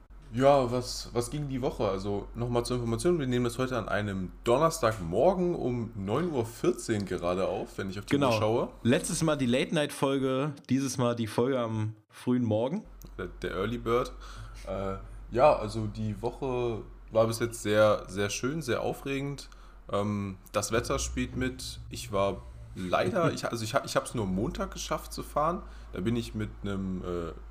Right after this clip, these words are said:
Speaker 1: mit, mit, mit, mit einem Freund hier aus Magdeburg, sind wir eine schöne sechzig, fünfundsechzig Kilometer Runde, f-, volles Rohr gefahren. Also es war wirklich windig und du hast in, in Magdeburg hier so Deichanlagen. Und dann sind wir da mit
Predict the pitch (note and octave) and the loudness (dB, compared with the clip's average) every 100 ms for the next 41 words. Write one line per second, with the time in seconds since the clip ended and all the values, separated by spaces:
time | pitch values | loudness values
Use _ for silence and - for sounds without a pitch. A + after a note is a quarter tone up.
0 | - - - F2+ - F#2 F#2+ F#2 F2+ - | -12 -12 -10 -12 -10 -8 -6 -4 -6 -4
1 | G#2 B2 - - C3 A2+ A2 A#2+ - C3 | -2 -2 -4 -6 -4 -4 -2 -4 -4 -4
2 | C3 C3+ C3 - A2 G#2 G2 - B2+ C3 | 0 0 -2 -8 -4 -4 -4 -4 -2 0
3 | C3+ C3 C3 - - - - C3 C#3 C3 | 0 -2 -4 -10 -12 -10 -2 -2 -2 -6
4 | - C#3 B2 - A#2+ A2+ C3 D3+ C#3 D#3 | -4 -4 -4 -4 -2 0 0 0 0 -2
5 | D3+ D3 - - - - - - - - | -2 -4 -8 -12 -10 -10 -14 -14 -14 -14
6 | - - - - C3+ E3+ G3+ - A#2+ D3+ | -14 -14 -12 2 8 8 6 2 6 6
7 | G3+ - - - D3+ F3+ B3+ - A#2+ A#2 | 6 0 -10 2 4 4 4 0 2 2
8 | - - A#2 C3+ B2 D3 C#3 G#2 C3+ F3+ | 0 -6 -2 2 2 2 -4 0 2 2
9 | A3+ - A2+ A2 G#2 - A#2 G#2 G2+ - | -2 -4 -6 0 0 0 -4 -4 -8 -12
10 | - G#2+ C#3+ C3 B2 A#2+ A2 G2 D#2+ - | -2 -2 -2 -4 -4 -2 -2 2 2 2
11 | C#3+ C#3 D3+ F3 F3+ - - - G#2 G#2+ | -2 2 2 2 -6 -14 -16 -8 0 2
12 | G#2+ C3 C3+ B2 A#2 A#2 A2+ A2+ | 4 2 4 8 8 8 2 -2